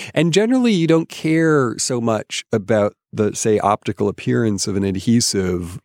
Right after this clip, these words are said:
when you're laying down a paint flake because it's concealed, that adhesive is concealed by the paint flake.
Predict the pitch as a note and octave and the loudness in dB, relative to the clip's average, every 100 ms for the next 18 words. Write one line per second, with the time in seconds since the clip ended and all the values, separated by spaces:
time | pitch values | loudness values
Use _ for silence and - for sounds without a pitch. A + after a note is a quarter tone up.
0 | _ - G#2+ G#2 G2+ G2 G#2 G#2 G#2+ G#2 | _ -4 0 2 0 0 2 2 2 0
1 | F#2 F#2+ F#2+ F#2+ F#2 F#2 F2+ F#2+ - _ | -2 -2 0 -2 -2 -2 -4 -8 -12 _
2 | G2+ - C3+ - - F#2 E2 E2 - F#2+ | -8 -2 -2 -4 -6 -4 -4 -4 -6 -8
3 | - G2+ F#2+ F#2 F2+ - - G#2 - A2 | -4 -4 -2 -2 -4 -6 -6 -6 -4 -4
4 | G2 - A2 G#2 G2+ F#2+ F#2+ F#2 G#2+ - | -4 -2 0 2 2 0 -2 -2 -2 -2
5 | G2 F2+ - - G2 - G2 F#2 F#2+ - | -4 -6 -6 -6 -4 -4 -6 -4 -6 -2
6 | D#3+ D3 - G2 F#2 | 0 0 0 -2 -2